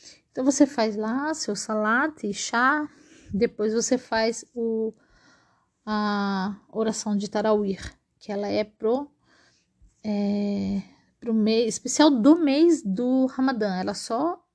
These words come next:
é praticada no mês de Ramadã, não é obrigatória,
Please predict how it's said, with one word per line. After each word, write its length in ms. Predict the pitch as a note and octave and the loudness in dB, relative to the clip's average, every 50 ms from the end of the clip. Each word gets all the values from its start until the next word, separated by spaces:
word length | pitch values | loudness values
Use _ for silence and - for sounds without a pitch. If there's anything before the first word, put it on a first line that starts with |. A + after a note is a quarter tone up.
| - | -8
é 260 | - G#3+ G#3+ G#3 G#3 G#3 | -4 -2 0 0 0 -2
praticada 580 | G#3 A#3 A3 A3 - - - G#3+ G#3 G#3+ A3+ G#3+ | -2 -6 -8 -8 -8 -8 -4 -4 -2 0 0 0
no 220 | G3+ G#3+ A#3+ C#4+ | 2 2 2 2
mês 280 | D4 C4+ B3+ B3+ A#3+ G#3+ | 4 4 4 4 2 0
de 80 | A3+ | -2
Ramadã, 540 | G3+ G3+ A3+ G#3 F#3+ E3+ E3+ E3+ F3+ B3 C#4+ - _ - - - - - - _ - | -2 0 0 0 0 0 0 0 -2 -4 -6 -8 _ -20 -20 -20 -20 -20 -20 _ -2
não 380 | A3 G#3 G#3+ B3 D#4 F4+ E4+ C#4 | 2 4 4 4 4 4 4 4
é 80 | A#3+ | 2
obrigatória, 760 | A3 F#3+ F#3 F#3 G3 F#3 - - - G3 F#3+ F#3+ B3 C4+ D#4+ | 2 2 2 0 0 0 -2 -8 -12 -8 -4 -2 -2 -2 -4